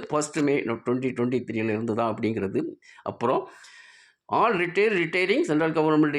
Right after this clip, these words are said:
employees thirty June, thirty-first December, அவங்களுக்கு வந்து இது பொருந்தும். அவங்க வந்து சரியான முறையில அந்த ரூல்ஸ் பிரகாரம் தகுதியான, நல்லபடியாக சர்வீஸ் பண்ணியிருக்கணும். அந்த satisfactory சர்வீஸ் இருந்தா தான் அவங்களுக்கு அந்த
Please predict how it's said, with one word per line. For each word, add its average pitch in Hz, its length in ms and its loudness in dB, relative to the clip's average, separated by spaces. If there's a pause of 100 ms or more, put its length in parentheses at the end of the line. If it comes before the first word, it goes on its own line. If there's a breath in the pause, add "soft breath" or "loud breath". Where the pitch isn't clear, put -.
employees 143 400 0 (220)
thirty 139 340 -2
June, 170 120 2 (100)
thirty-first 135 440 -2 (100)
December, 120 380 0 (220)
அவங்களுக்கு 120 360 0
வந்து 139 160 -2
இது 117 160 0
பொருந்தும். 147 440 2 (320 loud breath)
அவங்க 175 220 2
வந்து 196 220 0
சரியான 185 460 2
முறையில 165 340 0
அந்த 165 140 2
ரூல்ஸ் 165 260 -2
பிரகாரம் 143 420 0 (120)
தகுதியான, 147 480 0
நல்லபடியாக 156 560 2
சர்வீஸ் 147 340 0
பண்ணியிருக்கணும். 139 600 0
அந்த 127 180 -6
satisfactory 139 640 -4
சர்வீஸ் 131 340 -2
இருந்தா 143 260 0
தான் 220 200 -4
அவங்களுக்கு 135 360 0
அந்த 131 120 -2